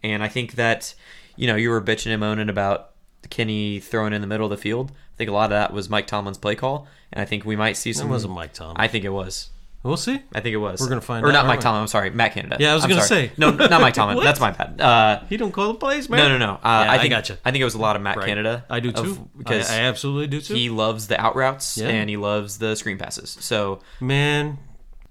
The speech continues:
Speaker 2: Darnell Washington in the middle of the field.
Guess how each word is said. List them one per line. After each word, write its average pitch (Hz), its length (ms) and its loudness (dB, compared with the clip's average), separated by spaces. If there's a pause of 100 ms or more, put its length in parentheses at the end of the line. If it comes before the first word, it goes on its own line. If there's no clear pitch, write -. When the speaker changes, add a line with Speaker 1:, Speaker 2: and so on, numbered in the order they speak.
Speaker 2:
Darnell 143 520 2
Washington 151 720 2
in 135 160 -2
the 113 80 0
middle 139 720 2 (180)
of 117 320 -6
the 107 240 -4 (280)
field. 104 760 -4